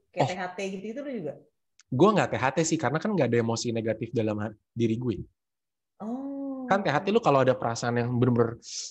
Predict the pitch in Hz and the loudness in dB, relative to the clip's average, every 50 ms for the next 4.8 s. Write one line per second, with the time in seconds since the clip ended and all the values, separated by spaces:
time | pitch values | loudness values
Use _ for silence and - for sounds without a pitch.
0 | - _ _ _ _ _ _ _ _ _ _ _ _ _ _ _ _ _ _ _ | -16 _ _ _ _ _ _ _ _ _ _ _ _ _ _ _ _ _ _ _
1 | _ _ _ _ _ _ - 123 117 117 127 127 123 123 127 127 120 127 - - | _ _ _ _ _ _ 0 2 2 2 2 0 0 0 2 0 0 -2 -2 -2
2 | - 127 120 110 139 165 196 - - - 135 117 - - - 107 110 117 127 - | 0 0 2 4 4 2 2 0 0 -2 -6 -6 -6 -4 -4 -4 -6 -6 -8 -12
3 | - 185 180 175 165 160 156 160 156 151 151 151 156 151 143 143 143 143 143 139 | -12 -8 -6 -6 -6 -6 -8 -8 -8 -10 -10 -10 -12 -12 -12 -12 -12 -12 -12 -12
4 | 135 143 - - 151 151 165 190 196 175 170 185 175 135 - | -14 -6 2 4 4 4 4 4 2 4 4 4 4 4 2